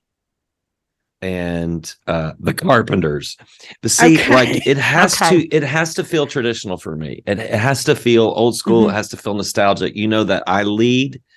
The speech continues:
Speaker 1: my leading emotion is nostalgia. If
Speaker 3: Sure.
Speaker 1: nostalgia were an emotion,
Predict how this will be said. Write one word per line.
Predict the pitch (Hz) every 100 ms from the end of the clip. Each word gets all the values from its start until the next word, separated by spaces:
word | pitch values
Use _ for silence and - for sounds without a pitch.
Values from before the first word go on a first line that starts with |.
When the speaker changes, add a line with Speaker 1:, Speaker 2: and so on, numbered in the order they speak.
| _ _ _ _ _
Speaker 1:
my | 95 104
leading | 113 120 131 143 123
emotion | 117 107 - 101 82
is | 92
nostalgia. | 98 - 92 92 92 85 78
If | 120 120
Speaker 3:
Sure. | 113
Speaker 1:
nostalgia | 101 113 101 95 90
were | 90 98 98
an | 95 90
emotion, | 87 90 82 82 73